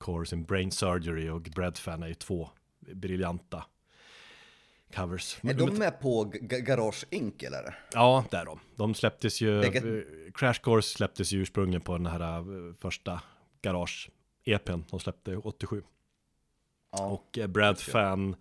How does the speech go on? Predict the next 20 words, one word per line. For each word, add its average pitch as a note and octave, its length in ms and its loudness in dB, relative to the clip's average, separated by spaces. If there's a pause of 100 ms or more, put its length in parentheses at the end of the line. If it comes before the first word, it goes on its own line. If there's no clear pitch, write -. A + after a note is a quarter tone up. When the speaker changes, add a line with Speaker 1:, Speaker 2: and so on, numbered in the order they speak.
(1200)
Speaker 1:
huh, F#3 200 4 (920)
fan, - 280 -16
eh, G#2+ 400 -16
den C#3 80 -10
släpptes A#2+ 280 -6
på - 140 -10 (120)
B-sida C3 680 0
till B2+ 280 -4
någon A#2 320 -4
av, G#2+ 160 -2 (480)
eh, G#2 160 -4
Justice, - 920 -8
eh, G2+ 60 -8
singlarna, F#2 540 -8
tror E2+ 180 -12
jag. C#2 100 -10 (160)
Kanske G#2 220 -10
Harvester F2 460 -8
of F2 80 -10
Sorrow. F2+ 380 -10